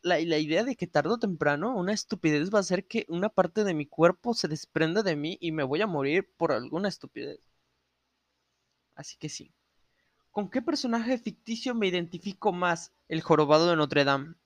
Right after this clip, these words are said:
Diez de diez. Esa es fácil. Si tuvieras que vivir en un mundo ficticio, ¿cuál elegirías?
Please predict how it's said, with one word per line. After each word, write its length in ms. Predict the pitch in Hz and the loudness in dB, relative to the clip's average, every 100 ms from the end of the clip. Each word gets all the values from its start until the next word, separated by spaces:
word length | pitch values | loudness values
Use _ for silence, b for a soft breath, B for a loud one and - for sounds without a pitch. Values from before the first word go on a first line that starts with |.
| _ | _
Diez 300 | 143 151 165 | -2 0 0
de 80 | 175 | 0
diez. 320 | 160 135 - _ _ _ _ _ _ _ - | -2 -4 -8 _ _ _ _ _ _ _ -14
Esa 140 | 175 | -8
es 100 | 175 | -8
fácil. 320 | - 147 - 156 _ _ _ _ | -6 -8 -8 -20 _ _ _ _
Si 160 | - 202 | -8 -4
tuvieras 340 | 175 208 262 | -2 0 0
que 100 | - | 0
vivir 300 | 220 196 208 | 0 2 4
en 160 | 226 202 | 2 2
un 220 | 202 208 | 0 0
mundo 380 | 202 196 214 220 | 0 0 0 -2
ficticio, 580 | - 185 - 214 233 226 | -4 -8 -4 -2 0 0
¿cuál 160 | 208 | 2
elegirías? 600 | 208 190 175 185 196 165 | 2 2 0 0 2 2